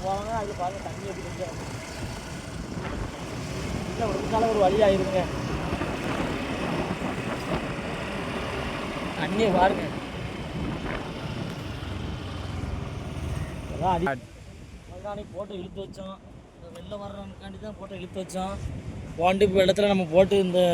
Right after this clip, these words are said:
இதுல தான் கிடந்துச்சு, கடல்ல பிறண்டுருச்சு, ஓடைக்கு நேரம் கிடந்துச்சு, பிறண்டுட்டு. இந்த வட்டம் வெள்ளம் வர்றதுக்கு முன்னாடி இழுத்து வச்சோம் சேஃப்டியா. கயிறுலாம் போட்டு கட்டி வச்சிருக்கேன் பாருங்க.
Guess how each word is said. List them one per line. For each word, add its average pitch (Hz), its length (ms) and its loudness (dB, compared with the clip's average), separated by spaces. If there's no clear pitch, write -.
இதுல 170 220 2
தான் 185 120 6
கிடந்துச்சு, 180 380 8
கடல்ல 175 280 10
பிறண்டுருச்சு, 185 540 2
ஓடைக்கு 190 260 6
நேரம் 190 160 8
கிடந்துச்சு, 185 360 2
பிறண்டுட்டு. 170 460 0
இந்த 165 140 4
வட்டம் 190 240 10
வெள்ளம் 185 240 12
வர்றதுக்கு 180 280 6
முன்னாடி 196 220 -8
இழுத்து 175 240 -10
வச்சோம் 170 280 -10
சேஃப்டியா. 165 400 -10
கயிறுலாம் 208 380 -2
போட்டு 185 140 -10
கட்டி 190 160 -8
வச்சிருக்கேன் 170 280 -10
பாருங்க. 151 200 -10